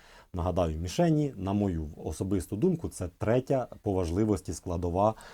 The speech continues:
хорошої, якісної, успішної стрільби. Е, кріпити мішені, в принципі, буду ось таким ось степлером, це до якогось дерев'яного ящичка можна,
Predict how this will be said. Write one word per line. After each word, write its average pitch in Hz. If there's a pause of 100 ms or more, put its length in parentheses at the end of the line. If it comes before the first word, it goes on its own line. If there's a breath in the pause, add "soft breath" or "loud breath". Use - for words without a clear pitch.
(120)
хорошої, 104
якісної, 98
успішної 92
стрільби. 85 (440 loud breath)
Е, 98
кріпити 151
мішені, 127
в 85
принципі, 104
буду 92
ось 85
таким 82
ось 73
степлером, 185
це 98
до 90
якогось 90
дерев'яного 98
ящичка 160
можна, 123